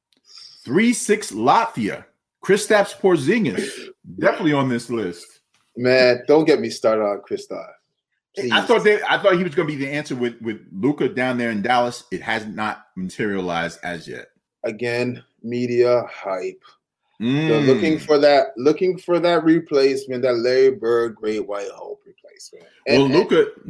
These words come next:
Speaker 1: is Luka that guy?
Speaker 2: No. And I'm sorry, we do this every now and then. Can we stop?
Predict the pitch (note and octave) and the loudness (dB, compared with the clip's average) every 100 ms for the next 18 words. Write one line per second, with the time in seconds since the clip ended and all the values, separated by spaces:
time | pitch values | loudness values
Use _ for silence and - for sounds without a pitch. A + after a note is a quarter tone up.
0 | - C3+ A#2 C#3 E3 C#3 D3 D3+ F3 A#3 | -4 -4 0 0 2 2 2 2 0 -4
1 | - _ _ _ - B2+ C3 A#2+ - - | -8 _ _ _ -6 -2 0 0 -2 -12
2 | _ - - - - D3 C#3+ C3+ C3 D3 | _ -20 -20 -16 -2 2 4 4 2 -2
3 | E3+ - A3 D3 C#3 C#3+ A3+ B3+ - _ | 0 4 4 6 4 4 4 2 -4 _
4 | - F#3 G3 G3 G#3 A3 F3+ F3 F3 E3+ | -2 2 4 4 0 -2 0 0 2 2
5 | E3+ E3 B2+ B2 A2 - _ _ D#3+ G#3 | 0 -2 -6 -6 -8 -10 _ _ -8 -2
6 | E4+ - D3+ D3 C3+ - | -4 0 0 0 -2 -8